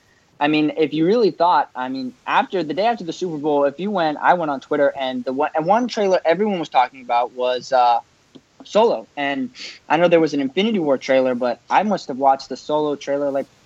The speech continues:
five or six times. And it's just, it, it really shows you the, the, the, the name that Star Wars has, that they can just say, "This is Star Wars.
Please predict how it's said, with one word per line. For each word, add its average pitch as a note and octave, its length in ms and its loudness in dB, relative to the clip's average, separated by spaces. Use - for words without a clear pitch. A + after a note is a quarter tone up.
five B2+ 220 2
or D3+ 100 -2
six - 280 -6
times. D#3+ 500 -4
And C#3+ 360 0
it's D3 200 0
just, E3 220 0
it, E3 200 0
it D3 220 0
really C4+ 240 2
shows G3+ 340 2
you E3 140 0
the, C#3 120 -4
the, C3+ 520 2
the, B2+ 500 0
the B2+ 160 -4
name F3 400 4
that C#3 140 0
Star C3+ 300 2
Wars B2+ 220 -4
has, C3+ 440 -2
that B2+ 160 -12
they C#3+ 120 -6
can C#3 180 -10
just D3 180 -8
say, C#3 180 0
"This F3+ 280 2
is G#3 120 -2
Star D#3 340 4
Wars. D3+ 400 0